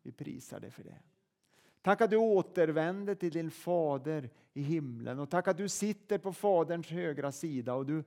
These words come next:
som ditt ord säger, manar gott för oss. Tack för hjälparen, den heliga ande som du sände. Tack att, tack att den heliga ande får uppfylla våra hjärtan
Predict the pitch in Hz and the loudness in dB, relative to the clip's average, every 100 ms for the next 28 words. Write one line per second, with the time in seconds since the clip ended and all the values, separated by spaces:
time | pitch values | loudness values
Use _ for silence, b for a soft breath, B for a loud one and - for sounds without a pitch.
0 | b b b - 175 180 185 196 175 190 | b b b -8 -2 -2 -2 -4 0 0
1 | 185 190 185 190 180 143 240 - - - | 2 2 2 2 0 4 4 2 -10 -16
2 | 180 185 107 - - - _ _ b b | -10 -10 -10 -16 -20 -20 _ _ b b
3 | b 196 208 214 220 214 175 - - 190 | b 2 4 6 8 10 8 6 2 4
4 | 202 196 175 202 180 160 165 180 185 165 | 4 2 2 2 4 2 2 0 0 -4
5 | 151 170 185 165 160 156 B B - - | -4 -6 -4 -2 -2 -4 B B -10 -2
6 | 190 160 139 135 131 170 180 190 185 180 | 0 0 -4 -6 -6 -4 -2 -2 -2 -8
7 | B B B B 180 185 196 202 190 202 | B B B B -2 2 2 4 4 4
8 | 185 180 196 180 170 170 185 208 - - | 4 4 4 4 0 0 0 0 -4 -12
9 | - 202 196 180 170 165 170 170 139 - | -4 -2 0 0 2 2 2 0 -4 -12
10 | - 131 104 | -10 -8 -8